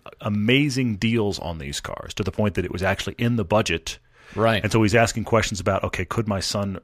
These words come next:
Speaker 1: really learn to drive stick on this car? How difficult is it?" We're having these kind of conversations.
Speaker 2: Right, right.
Speaker 1: They found one. They found a twenty thirteen F R S within their budget, and his son is beyond in love with the car and is getting better at manual every day. So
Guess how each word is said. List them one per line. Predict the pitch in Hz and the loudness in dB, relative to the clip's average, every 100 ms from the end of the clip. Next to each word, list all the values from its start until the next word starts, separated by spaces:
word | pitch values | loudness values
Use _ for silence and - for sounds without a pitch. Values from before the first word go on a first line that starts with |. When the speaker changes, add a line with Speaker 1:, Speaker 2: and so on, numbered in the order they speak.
| - | -8
Speaker 1:
really | 95 104 107 | -2 2 2
learn | 98 98 98 | 2 0 0
to | |
drive | 95 92 90 | 0 0 0
stick | - 101 | -2 0
on | 104 | 0
this | 95 - | -2 -4
car? | - 95 92 | -2 -2 -2
How | 85 82 | -2 -4
difficult | 101 110 95 92 | -4 -4 -4 -2
is | 92 | -2
it?" | |
We're | 104 | -2
having | 120 110 | 0 0
these | 104 110 104 | 2 2 0
kind | 95 | -4
of | 85 | -6
conversations. | 78 73 73 - - | -6 -8 -8 -8 -4
Speaker 2:
Right, | 98 85 85 113 | -2 -2 -4 -6
right. | 95 | 4
Speaker 1:
They | 120 131 | 4 4
found | - 147 190 180 | 2 2 4 2
one. | 82 80 65 | 2 0 0
They | 92 | -4
found | 92 110 131 | -2 -2 -2
a | |
twenty | - 131 123 | -2 -2 0
thirteen | 127 - 123 | -2 -2 -2
F | 104 98 | -2 0
R | 98 | 0
S | 90 90 | 0 0
within | 87 98 | -2 -2
their | 98 | -2
budget, | 82 87 82 - - - - - | 0 -2 -2 -8 -18 -20 -20 -6
and | 101 98 92 90 | -2 0 0 -2
his | 85 101 | -2 -2
son | - 101 | 0 0
is | 92 80 | -2 -4
beyond | 90 90 95 110 113 107 | -4 0 2 4 2 0
in | 92 | -2
love | 92 90 | -2 -2
with | 87 | -4
the | - | -6
car | - 78 71 71 - | -6 -2 -2 -4 -4
and | - 87 | -2 -2
is | 85 85 | -4 0
getting | 98 92 | 0 0
better | 90 98 92 | 0 0 0
at | 85 | -4
manual | 87 82 80 | -4 -4 -4
every | 78 | -4
day. | 76 76 73 | -4 -2 -2
So | - | -6